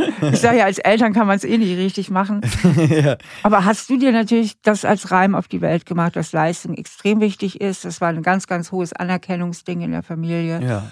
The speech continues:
Speaker 1: Und hast du als Kind daraus gemacht, Leistung ist auch hat auch was mit Liebe zu tun.
Speaker 2: Ja.
Speaker 1: Aber mal ganz konkret, wenn du mal eine schlechte Note nach Hause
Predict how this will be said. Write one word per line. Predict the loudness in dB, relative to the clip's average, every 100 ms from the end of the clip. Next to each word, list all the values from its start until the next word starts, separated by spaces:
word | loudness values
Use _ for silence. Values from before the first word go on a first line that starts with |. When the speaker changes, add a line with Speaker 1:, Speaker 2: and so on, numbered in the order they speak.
| -8
Speaker 1:
Und | -2 0
hast | 0 -2 -4
du | 0 2
als | 2 -2
Kind | -4 -4 -2
daraus | -4 -6 -8
gemacht, | -6 -4 -2 -2 -6 _ -20 _ _ -8
Leistung | -4 -4 -4 -6 -8
ist | -8 -10 -6
auch | -6 -8 -16 -20 _ _
hat | -8 -6
auch | -4
was | -6 -8
mit | -8
Liebe | -6 -8 -10
zu | -14
tun. | -14 -12 -10 -10 -8 -4
Speaker 2:
Ja. | -4 -4 -10 _ _ _ _ _ _ _ _ _ _ _ _ _ _
Speaker 1:
Aber | 2 2
mal | 4 4
ganz | 2 2
konkret, | 0 2 2 4
wenn | 4 4
du | 4
mal | 2
eine | 0
schlechte | 0 0 0 0
Note | 0 0 0
nach | 0
Hause | 2 2 0